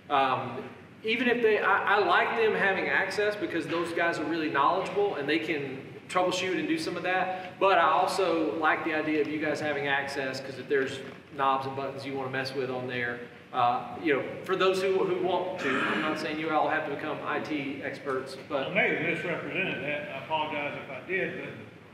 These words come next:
Speaker 2: I think it wasn't even Oliver. Apparently you're owned by some other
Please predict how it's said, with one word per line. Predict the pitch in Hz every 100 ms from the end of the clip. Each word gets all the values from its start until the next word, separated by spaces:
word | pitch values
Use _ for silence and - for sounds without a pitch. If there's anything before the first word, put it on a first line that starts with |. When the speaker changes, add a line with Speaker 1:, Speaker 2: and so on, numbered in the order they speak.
| - - - - - - - - - - - - - - - -
Speaker 2:
I |
think | 240 285 - -
it | 226
wasn't | 262 220
even | 214 180
Oliver. | 240 190 147 143 139
Apparently | 220 254 147 160
you're | 214
owned | 151 208 175 139
by | 139 135 170
some | 160 160
other | 180 170 143